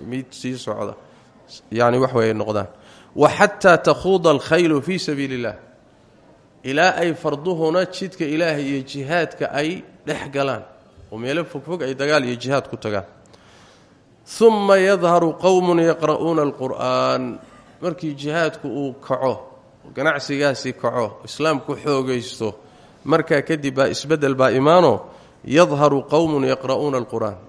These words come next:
Waxaa soo bixi doona dad Qur-aanka akhrinaya oo odhanaya, "من أقرأ منا?" Yaa Qur-aanka naga akhrin yaqaana? "من أعلم منا?" Yaa naga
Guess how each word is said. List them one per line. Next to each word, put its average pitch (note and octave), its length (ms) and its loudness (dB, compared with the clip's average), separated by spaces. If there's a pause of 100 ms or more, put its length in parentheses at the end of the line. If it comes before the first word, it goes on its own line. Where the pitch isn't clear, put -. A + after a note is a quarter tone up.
Waxaa A#2+ 220 -4
soo D3+ 220 -2
bixi C#3 220 -8
doona B2 300 -2
dad C3+ 180 -4
Qur-aanka B2+ 480 -2
akhrinaya G#2 460 -6 (1040)
oo B2+ 120 2 (160)
odhanaya, D3 400 2 (220)
"من C#3 260 -2
أقرأ C3 480 -2
منا?" B2 640 -2 (720)
Yaa B2 200 0
Qur-aanka A#2+ 440 -2
naga A#2+ 320 -2
akhrin B2 320 -4
yaqaana? A#2+ 600 -2 (680)
"من C#3 300 2
أعلم B2+ 420 2 (160)
منا?" B2+ 600 -2 (140)
Yaa B2+ 200 0
naga B2+ 260 -2